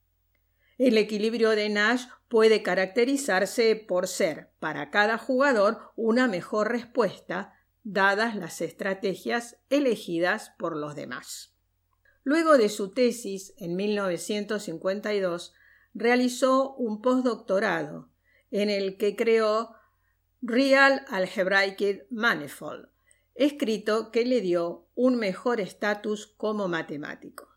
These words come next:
Ese mismo año se trasladó al Instituto Tecnológico de Massachusetts,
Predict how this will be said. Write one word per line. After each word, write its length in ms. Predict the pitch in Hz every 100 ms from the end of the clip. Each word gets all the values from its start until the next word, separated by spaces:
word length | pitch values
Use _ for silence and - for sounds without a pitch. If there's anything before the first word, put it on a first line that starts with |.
| _ _ _ _ _ _
Ese 320 | 247 285 294 226
mismo 440 | 208 220 220 180
año 520 | 170 208 220 185 156 _
se 160 | 190
trasladó 800 | 180 180 180 180 180 185 196 208 -
al 180 | 180
Instituto 760 | 170 175 - 175 214 208 220 214
Tecnológico 760 | 190 190 175 175 175 185 196
de 140 | 175 165
Massachusetts, 880 | 160 170 160 - 151 - - -